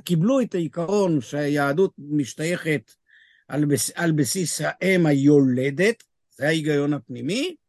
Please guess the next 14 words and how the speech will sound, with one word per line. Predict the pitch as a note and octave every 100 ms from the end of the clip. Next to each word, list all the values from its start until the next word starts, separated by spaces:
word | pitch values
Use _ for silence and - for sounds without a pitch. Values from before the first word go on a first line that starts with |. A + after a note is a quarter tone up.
| _ _ _ _ _ _ _ -
וכן | F3+ E3+ C#4+ D4+
ניתן | A3+ G3 E3+
להתגייר. | D3 B2 A#2+ A2+ G#2+
עכשיו | C#3 A3+ A3
שים | - D#4 C#4
לב, | A#3 G#2 - _ _ _ _ _
המחוקק | C#3 D3+ F3 D#3 C4+ C4+
הישראלי | F4+ G#3 A3 G3+ G3+ A3+ G#3+ G#3
לא | F#3 D#4
כתב | D4+ B3 G#3+
גיור | G#3 G#3+ G#3+
כהלכה. | - G#3+ G3+ - F#3+ - _ _ _ _ _ _ _ _ _ _ _ _ _ _ _ -
לא | A#2 G3
כתב | B3 -